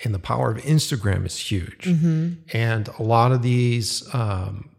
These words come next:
Speaker 1: creature designers, they're just looking for great projects. They're always looking 'cause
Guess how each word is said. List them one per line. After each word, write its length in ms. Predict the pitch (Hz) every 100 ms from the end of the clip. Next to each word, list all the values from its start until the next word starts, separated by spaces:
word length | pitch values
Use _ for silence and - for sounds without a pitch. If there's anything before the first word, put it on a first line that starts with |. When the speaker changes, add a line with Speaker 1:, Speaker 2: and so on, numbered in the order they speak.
| -
Speaker 1:
creature 320 | - 165 160
designers, 640 | 127 120 123 117 120 110 -
they're 160 | 151
just 220 | 175 156
looking 280 | 139 139 131
for 100 | 110
great 300 | 107 107 101
projects. 420 | 135 165 113 95
They're 120 | - -
always 280 | 160 160
looking 240 | 127 120 120
'cause 160 | 127